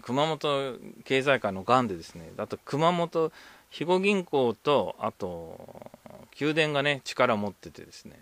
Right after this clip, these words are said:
で、そこ、そこでほとんど決まっちゃうんだよ、どうもね。あ、もうね、いや、ひどいぞと。もうちょっとね、熊本市長の、えー、大西先生、大西さんがね、えー、結構独自路線を今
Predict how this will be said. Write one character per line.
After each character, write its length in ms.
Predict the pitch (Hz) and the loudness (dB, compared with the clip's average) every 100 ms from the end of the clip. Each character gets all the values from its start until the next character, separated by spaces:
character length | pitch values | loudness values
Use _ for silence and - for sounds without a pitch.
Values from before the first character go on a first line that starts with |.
| - | -16
で、 80 | 101 | -12
そ 140 | 135 | -8
こ、 180 | - 208 | -6 -4
そ 140 | 175 | 0
こ 80 | 370 | 0
で 80 | 381 | 0
ほ 100 | 139 | -2
と 80 | 311 | -2
ん 40 | |
ど 60 | 254 | -2
決 140 | 120 | -2
ま 60 | 117 | -4
っ 40 | |
ち 120 | - | -4
ゃ 60 | 113 | -8
う 60 | 87 | -8
ん 60 | |
だ 60 | 78 | -14
よ、 60 | - | -16
ど 160 | 80 | -14
う 100 | 78 | -16
も 60 | 73 | -18
ね。 160 | 92 - _ _ _ - - - _ _ _ _ _ | -20 -20 _ _ _ -20 -20 -20 _ _ _ _ _
あ、 60 | - | -20
も 320 | 76 78 78 | -18 -16 -16
う 20 | |
ね、 320 | - 147 143 139 _ - - _ | -16 -18 -20 -20 _ -20 -20 _
い 80 | - | -14
や、 60 | 92 | -12
ひ 180 | - 104 | -10 0
ど 180 | 170 | 2
い 60 | 208 | 4
ぞ 160 | 139 98 | 2 -4
と。 140 | - - - | -8 -20 -14
も 60 | 123 | -10
う 20 | |
ち 80 | - | -8
ょ 40 | |
っ 40 | 233 | -6
と 100 | 180 | -4
ね、 160 | 120 | -4
熊 240 | - 139 156 | -2 0 0
本 220 | 160 156 | 0 -4
市 100 | - | -4
長 240 | - 135 | -2 -2
の、 260 | 104 92 - _ _ _ _ _ _ - | -2 -4 -10 _ _ _ _ _ _ -12
え 160 | 95 | -6
ー、 20 | 104 | -2
大 140 | 117 | 0
西 340 | 113 - 113 | -2 -6 -16
先 220 | 98 110 104 | -8 -6 -4
生、 180 | 104 - _ - | -6 -8 _ -8
大 140 | 104 | -6
西 120 | 104 | -6
さ 120 | - 98 | -6 -10
ん 100 | 87 | -10
が 80 | |
ね、 200 | 78 117 - _ _ _ _ | -10 -10 -12 _ _ _ _
え 160 | - 82 | -16 -10
ー、 20 | |
結 200 | - 110 | -6 -6
構 180 | 98 85 90 | -8 -10 -6
独 200 | 107 113 | -6 -6
自 160 | 101 | -4
路 140 | 104 113 | -2 -2
線 260 | 120 90 | -2 -8
を 40 | 85 | -10
今 280 | 85 78 | -16 -18